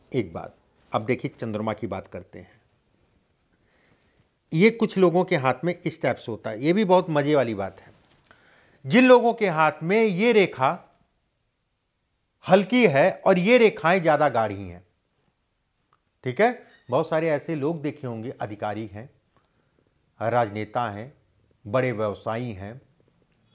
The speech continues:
उनकी पत्नियां बड़ी तेज हैं भाई।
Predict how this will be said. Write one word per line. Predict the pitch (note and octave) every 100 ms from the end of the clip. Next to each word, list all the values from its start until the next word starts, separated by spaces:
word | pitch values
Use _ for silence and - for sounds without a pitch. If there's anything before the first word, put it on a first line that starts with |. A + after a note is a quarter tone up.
| _ _ _ _ _ _ _ _
उनकी | D#3 D3 F3+
पत्नियां | - A#2 - C3+ B2
बड़ी | G2 G2+
तेज | - F#2 E2+
हैं | -
भाई। | - G2+